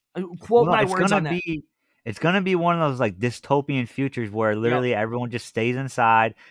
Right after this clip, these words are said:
Speaker 2: and they live in a
Speaker 1: And I'm
Speaker 2: bed
Speaker 1: not,
Speaker 2: and
Speaker 1: I'm
Speaker 2: they
Speaker 1: not
Speaker 2: go
Speaker 1: saying,
Speaker 2: out
Speaker 1: Nick,
Speaker 2: and
Speaker 1: I'm
Speaker 2: they
Speaker 1: not
Speaker 2: live
Speaker 1: saying
Speaker 2: in a bed.
Speaker 1: twenty, I'm not even saying a hundred, but a hundred fifty, two hundred.
Speaker 2: No, yeah. Yeah, like, no, in the near future,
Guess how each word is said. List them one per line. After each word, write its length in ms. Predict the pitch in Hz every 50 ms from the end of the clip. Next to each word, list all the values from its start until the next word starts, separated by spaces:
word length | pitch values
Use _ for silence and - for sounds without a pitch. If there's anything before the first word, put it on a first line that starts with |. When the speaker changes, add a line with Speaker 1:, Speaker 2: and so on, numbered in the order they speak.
| _ -
Speaker 2:
and 80 | 101
they 80 | 110 107
live 300 | 107 110 117 123 127 127
in 100 | 135 131
a 60 | 127
Speaker 1:
And 100 | 113 -
I'm 60 | -
Speaker 2:
bed 260 | 113 113 113 110 107 -
Speaker 1:
not, 20 |
Speaker 2:
and 100 | 202 -
Speaker 1:
I'm 60 | - -
Speaker 2:
they 40 |
Speaker 1:
not 140 | 381 349 294
Speaker 2:
go 60 | 208 208
Speaker 1:
saying, 160 | 214 214 214
Speaker 2:
out 80 | 104 -
Speaker 1:
Nick, 140 | 208 190
Speaker 2:
and 80 | - 208
Speaker 1:
I'm 40 | 220
Speaker 2:
they 60 | -
Speaker 1:
not 100 | - 226
Speaker 2:
live 20 | 113
Speaker 1:
saying 140 | - - -
Speaker 2:
in 40 | -
a 40 | 107
bed. 80 | 208 202
Speaker 1:
twenty, 480 | 220 220 214 208 208 214 208 185 - _ _ _
I'm 140 | - 220 262
not 160 | 285 262 254
even 140 | 247 226 208
saying 200 | - 233 220 196
a 100 | 175 160
hundred, 380 | 143 170 185 180 165 151 131 127
but 120 | 156 156
a 40 | 151
hundred 460 | 151 190 185 202 214 208 208 202 196
fifty, 460 | - 196 202 202 214 226 247 208 - _ _ _ _ _ _ _ _ _ _ -
two 200 | - 214 214 208
hundred. 380 | 208 214 208 220 226 220 233 269 - -
Speaker 2:
No, 160 | 165 190 180
yeah. 120 | 160 139 - - _ _ _ _ _
Yeah, 160 | - 151 147
like, 160 | 123 110 110 113
no, 200 | 120 131 135 113
in 100 | 123 143
the 80 | 165 180
near 380 | 160 123 107 120 120 135 160 190
future, 480 | - - 247 254 - - 160 151 151